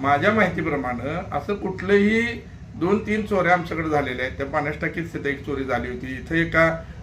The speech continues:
अं, पादुकांची चोरी झाली होती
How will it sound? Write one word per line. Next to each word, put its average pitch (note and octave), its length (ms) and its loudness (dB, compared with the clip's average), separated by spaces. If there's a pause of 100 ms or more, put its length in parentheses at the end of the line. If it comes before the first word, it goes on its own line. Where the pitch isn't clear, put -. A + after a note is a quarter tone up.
अं, C#3 720 -4 (460)
पादुकांची E3 520 2
चोरी D3+ 280 2
झाली C#3 220 -2
होती A#2 400 -8